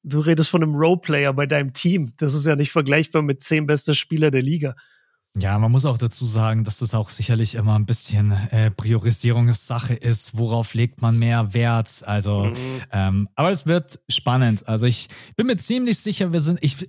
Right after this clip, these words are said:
Speaker 2: äh, traue mich einfach mal zu sagen, bei acht Spielern sind wir uns einig, dass die reingehören. Zwei Spots sind, glaub ich, spannend zu diskutieren,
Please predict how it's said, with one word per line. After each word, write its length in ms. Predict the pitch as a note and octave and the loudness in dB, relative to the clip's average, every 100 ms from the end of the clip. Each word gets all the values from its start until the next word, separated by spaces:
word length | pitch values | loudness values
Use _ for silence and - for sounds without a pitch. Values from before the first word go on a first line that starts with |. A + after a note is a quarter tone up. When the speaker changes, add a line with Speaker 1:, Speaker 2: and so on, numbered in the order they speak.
| - | -12
Speaker 2:
äh, 160 | D3 A2+ | -8 -2
traue 220 | C#3 A#3 | 0 0
mich 140 | G#3 F#3 | 0 0
einfach 180 | F3 | 0
mal 140 | E3+ D#3+ | 0 0
zu 100 | D3 | 0
sagen, 220 | D#3 D3+ | 0 0
bei 120 | D3 - | 0 -4
acht 260 | E3 F3 - | -6 -4 -4
Spielern 420 | - E3+ E3+ E3 | -4 -2 0 2
sind 280 | D3 D#3 C#3 | 2 0 0
wir 180 | D3+ C#3 | -2 0
uns 400 | C#3+ C#3 - - - _ _ - | 2 2 0 -4 -12 _ _ -4
einig, 340 | D#3 A3+ F#3+ | -2 -2 -2
dass 220 | F#3 E3+ | -4 -2
die 100 | - | -2
reingehören. 520 | E3 E3 F3+ D#3+ E3 D#3 | -2 0 0 2 2 0
Zwei 280 | - C#3 | -2 -2
Spots 460 | D3 - D3+ D#3 - | -2 -2 -4 -2 0
sind, 140 | D3 | 0
glaub 200 | C#3 C#3+ | 0 0
ich, 220 | C3+ - - | -2 -4 -4
spannend 480 | - - D3 F#3 F3+ | -6 -2 0 0 0
zu 120 | D#3 | -2
diskutieren, 760 | D#3 - C#3+ C3+ E3 E3+ F#3+ | -2 0 0 -2 0 2 2